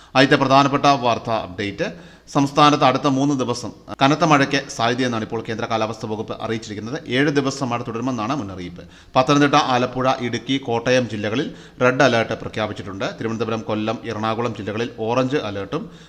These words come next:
മറ്റ് ജില്ലകളിൽ യെല്ലോ അലേർട്ടുമാണ് പ്രഖ്യാപിച്ചിരിക്കുന്നത്. ഒറ്റപ്പെട്ടയിടങ്ങളിൽ അതിതീവ്ര മഴയ്ക്ക് സാധ്യതയെന്നാണ് ഇപ്പോൾ കേന്ദ്ര കാലാവസ്ഥാ നിരീക്ഷണ കേന്ദ്രത്തിന്റെ മുന്നറിയിപ്പ്.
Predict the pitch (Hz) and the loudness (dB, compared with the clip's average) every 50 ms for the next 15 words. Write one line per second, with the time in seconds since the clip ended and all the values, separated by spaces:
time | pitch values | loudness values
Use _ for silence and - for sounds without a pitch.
0 | - - 131 131 131 156 151 135 139 123 127 117 131 160 170 - - 131 123 127 | -2 2 2 4 4 2 0 -2 0 2 2 2 2 0 -2 -4 -4 -2 0 0
1 | 135 147 143 135 117 113 110 107 - 101 104 123 139 - 98 85 107 101 95 92 | 2 0 0 0 0 0 -2 -4 -4 -4 -4 -4 -4 -6 -8 -6 -6 -8 -8 -8
2 | - - 90 - 90 90 - - - _ _ - 135 - 151 135 139 131 123 127 | -12 -16 -16 -16 -18 -18 -20 -20 -20 _ _ 0 2 2 4 4 4 2 2 2
3 | 123 131 151 180 - - - - - - - - 117 117 135 143 147 143 143 143 | 4 4 4 2 2 -4 -10 -16 -18 -18 -8 -6 -4 -2 2 2 4 4 4 4
4 | 135 123 123 117 123 127 - - - 120 117 120 123 123 117 110 107 113 113 110 | 4 2 2 0 0 -4 -6 -4 -2 -2 -2 0 -2 -2 -4 -4 -4 -6 -6 -6
5 | 120 110 110 120 117 120 113 110 113 113 113 - 113 110 104 104 110 107 107 101 | -6 -6 -4 -4 0 0 0 2 0 -2 -2 -6 -8 -10 -8 -8 -8 -8 -6 -6
6 | 104 117 127 135 123 104 95 92 95 92 87 87 - | -6 -6 -6 -4 -6 -6 -8 -8 -10 -12 -12 -14 -18